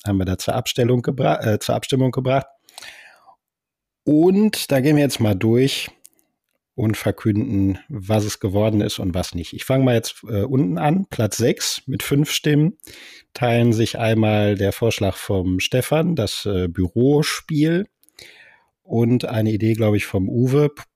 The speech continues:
oder ich bin mir nicht mehr sicher, egal, äh, Polizei versus Graffiti-Sprayer mit irgendwie einem Parcours-Bezug. Also das ist es leider nicht geworden, auch wenn's schöne Ideen sind.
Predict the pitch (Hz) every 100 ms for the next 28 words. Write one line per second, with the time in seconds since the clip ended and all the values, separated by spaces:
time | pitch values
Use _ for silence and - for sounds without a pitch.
0 | _ _ _ _ _ _ 101 110 - -
1 | - 92 82 82 82 85 - 107 - 87
2 | 113 127 - 107 107 98 - 107 101 -
3 | 120 127 131 131 107 110 110 117 110 -
4 | - 110 - 127 160 143 - 120 117 117
5 | 117 117 117 123 113 101 107 - - 143
6 | 107 101 104 101 98 101 - 120 123 131
7 | - 180 196 - - _ _ _ _ _
8 | _ - - - 98 104 113 - 101 104
9 | 90 85 85 110 - 131 135 147 170 113
10 | 104 113 101 - 101 98 95 110 120 139
11 | 165